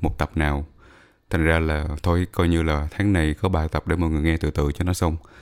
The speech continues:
Tháng mười một thì, ờ, Trí dự tính là chỉ có một tập Chico Sensei tiếp theo thôi. Ờ, Trí vẫn rất là thích cái, cái series đó. Nó thật sự là để mọi người không phải suy nghĩ gì nhiều á.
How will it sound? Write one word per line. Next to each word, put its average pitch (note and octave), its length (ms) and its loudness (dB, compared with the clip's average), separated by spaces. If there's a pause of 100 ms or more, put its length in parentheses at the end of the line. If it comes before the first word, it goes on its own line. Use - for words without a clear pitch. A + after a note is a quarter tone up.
(540)
Tháng A2+ 120 2
mười A2+ 100 6
một E2+ 300 4
thì, E2+ 200 4
ờ, D#2 300 2 (180)
Trí A2+ 180 4
dự F2 200 4
tính A2+ 200 2
là G#2+ 80 2
chỉ D#2+ 240 2
có G#2 260 2
một G2 280 0
tập - 220 -2
Chico F#2+ 260 2
Sensei F2 400 2
tiếp A2 160 0
theo F2 200 2
thôi. E2+ 160 0 (560)
Ờ, D2+ 460 -2
Trí G2+ 120 4
vẫn F2 160 2
rất A2+ 140 2
là G#2 60 0
thích A2+ 200 -2
cái, G#2+ 260 0
cái G#2+ 80 0
series F2 380 2
đó. G2+ 240 2 (400)
Nó A2 480 0 (100)
thật F2 120 0
sự D#2 180 0
là D#2 300 0 (920)
để D2+ 220 2
mọi F#2+ 180 2
người E2 120 0
không F#2 140 0
phải F2+ 80 0
suy F#2 140 0
nghĩ E2 160 2
gì F#2 100 2
nhiều D#2 280 2
á. F#2+ 40 0